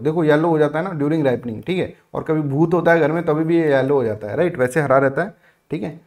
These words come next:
तो I hope this is clear to everyone। Next is खोला चिल्ली। खोला चिल्ली जो है ये अपन को इसके अंदर पढ़ना है।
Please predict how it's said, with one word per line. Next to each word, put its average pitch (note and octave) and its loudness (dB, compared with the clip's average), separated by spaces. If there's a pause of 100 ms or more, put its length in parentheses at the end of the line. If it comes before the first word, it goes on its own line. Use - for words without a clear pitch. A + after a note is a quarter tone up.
(340)
तो C#3 -2
I C#3+ 0
hope E3 0
this E3+ -4
is F3 -8
clear E3 0
to D3+ 2
everyone। C#3 -2 (720)
Next E3+ 0
is A#3+ 2 (640)
खोला F3+ 4
चिल्ली। D3+ -2 (160)
खोला E3+ 4
चिल्ली G3+ 0
जो G3+ 4
है F#3 2 (220)
ये D3 0
अपन F3 0
को E3 -4
इसके E3 -8
अंदर D#3 -2
पढ़ना C3 -4
है। F3+ -6